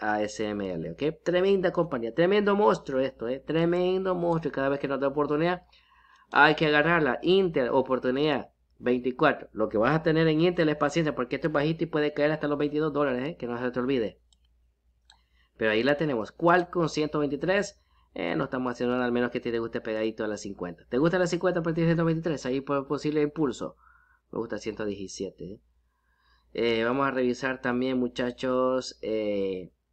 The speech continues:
Airbnb, ciento veinticuatro, veinte, movimiento técnico que nos dio,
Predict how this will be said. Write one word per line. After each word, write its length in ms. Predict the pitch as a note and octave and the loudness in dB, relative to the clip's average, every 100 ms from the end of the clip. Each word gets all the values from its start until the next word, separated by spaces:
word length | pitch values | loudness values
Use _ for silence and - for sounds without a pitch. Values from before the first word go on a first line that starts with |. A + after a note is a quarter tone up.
| _ | _
Airbnb, 880 | B2 C#3 C#3 C3+ C3 B2+ B2+ D3+ D3+ | -2 0 2 2 2 2 2 0 0
ciento 340 | - C3+ C3+ C3 | -4 -4 -2 -2
veinticuatro, 920 | B2 B2+ C3+ D3+ C#3+ C#3+ C#3+ C#3 - _ | -2 -4 0 0 0 0 -2 -2 -10 _
veinte, 640 | - B2+ C3 C3 B2+ B2 A#2 | -20 0 0 2 -2 -4 -4
movimiento 580 | A2 G#2 A2 A#2 A#2 - | -6 -4 -2 -2 -4 -4
técnico 400 | A#2 A#2 A2 G#2 | -4 -4 -6 -6
que 100 | G#2 | -6
nos 160 | G2+ | -4
dio, 240 | A#2 D#3+ | -2 -4